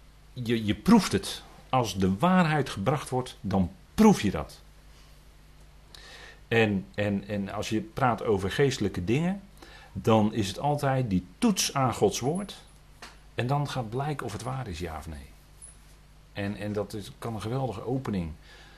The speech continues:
Hè, als je, als je erachter komt wat de waarheid is over de bestemming van de mens bijvoorbeeld. Hè, zoals het, eh, mij persoonlijk overkwam aan het eind van mijn bijbelschoolperiode. Dat, dat, dan,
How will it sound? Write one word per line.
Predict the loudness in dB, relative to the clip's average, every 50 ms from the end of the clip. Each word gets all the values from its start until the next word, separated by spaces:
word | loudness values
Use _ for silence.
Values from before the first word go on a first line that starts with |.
| -20 -18 -12 -8
Hè, | -8 -8 -6
als | -6 -6 -6 -4 -2
je, | 0 0 0 0 -2 -4
als | -6 -8 -6 -4
je | -4 -4 -4 -4
erachter | -6 -8 -6 -6 -6 -6 -4 -6 -6 -4
komt | -2 2 2 2 2
wat | 2 0
de | 0 -2
waarheid | -2 -2 -4 -4 -4 -2 -4 -4 -4
is | -4 -6 -6 -6 -6 -6
over | -4 -4 -4 -4 -4 -6
de | -6
bestemming | -6 -8 -6 -4 -2 -2 0 0 -2 -2
van | -2 -2
de | -2
mens | -2 -2 -2 -4 -4 -6
bijvoorbeeld. | -6 -6 -4 -4 -4 -6 -6 -8 -12 -16 -20 -20 -20 -20 -20 -20 -20 -20 -20 -20 -20 -20 -20 -20 -20 -20 -20 -20 -20 -18 -12
Hè, | -8 -6 -6 -4
zoals | -2 -2 -2 -2 -2
het, | -4 -6 -4 -2
eh, | 0 0 0 0 0 0 -2 -2 -2
mij | -2 -2 -2 -2 -2
persoonlijk | -2 -2 0 0 2 0 0 0
overkwam | 0 0 0 -2 -2 -2 -2 -2 -2
aan | -4 -6
het | -8 -6
eind | -6 -4 -4 -4
van | -2 -4 -4
mijn | -2 -2
bijbelschoolperiode. | -2 -2 -2 -4 -4 -4 -6 -6 -6 -6 -8 -8 -8 -8 -8 -8 -10 -10 -14 -16 -18 -20 -20 -20 -20 -20 -20 -20 -20 -20 -20 -20 -20 -20 -4
Dat, | 0 0 0 0 0 0
dat, | 0 0 0 -4 -8 -8 -4
dan, | 0 2 2 4 4 2 2